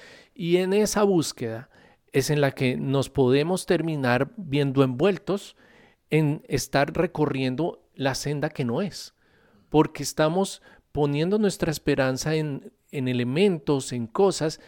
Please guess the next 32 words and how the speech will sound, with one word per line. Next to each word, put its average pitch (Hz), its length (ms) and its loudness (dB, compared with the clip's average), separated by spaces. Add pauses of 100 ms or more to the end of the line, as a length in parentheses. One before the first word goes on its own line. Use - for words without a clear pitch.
(300)
que 151 180 -2
a 127 80 0
la 120 160 -2
larga 165 400 -2
no 151 320 0
son 190 320 -4
lo 131 140 -2
que 123 100 -6
realmente 120 720 -2 (300)
está 120 440 -4
trayendo 131 480 -2
esa 123 200 -8
satisfacción, 123 560 -6
está 127 160 0
llenando 135 720 -2
el 120 160 -6
vacío. 123 440 -2
Porque 139 400 0 (320)
aunque 135 420 4
nos 131 260 0
llenemos 143 420 0
de 170 100 -2
todas 135 380 2
esas 139 280 -6
cosas, 131 420 -4 (360)
buenas 147 500 4
cosas, 131 580 0 (440)
placeres 135 880 2 (200)
o 143 200 0
aún 160 260 2
cosas 143 460 -4
ilegítimas, 123 800 0